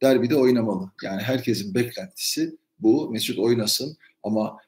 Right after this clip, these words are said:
arka blok, Gustavo, Ozan, işte biraz daha defansif oyuncular, yani takım bütünlüğünü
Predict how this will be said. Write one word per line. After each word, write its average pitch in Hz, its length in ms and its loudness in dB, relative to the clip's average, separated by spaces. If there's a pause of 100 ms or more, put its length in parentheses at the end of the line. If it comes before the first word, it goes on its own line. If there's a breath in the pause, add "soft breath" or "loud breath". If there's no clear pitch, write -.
(120)
arka 110 420 -2
blok, 104 320 -2
Gustavo, 98 560 0
Ozan, 107 460 0
işte 110 220 -2
biraz 120 300 -2
daha 110 160 2
defansif 107 500 -4
oyuncular, 101 460 -2
yani 104 340 -4 (480 loud breath)
takım 135 380 -4
bütünlüğünü 123 640 -2